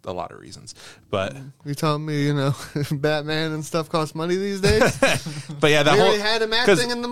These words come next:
Speaker 1: 'cause that,
Speaker 2: movie.
Speaker 1: 'cause that whole John D arc is so full of references, but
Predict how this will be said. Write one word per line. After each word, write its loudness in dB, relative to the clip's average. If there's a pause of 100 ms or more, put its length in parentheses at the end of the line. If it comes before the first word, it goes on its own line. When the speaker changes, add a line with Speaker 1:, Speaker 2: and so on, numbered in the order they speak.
Speaker 1:
'cause 8
that, 6
Speaker 2:
movie. -2
Speaker 1:
'cause 0
that 6
whole 4
John 2
D -2
arc 2
is -6
so -4
full -6
of -4
references, -6 (600)
but 0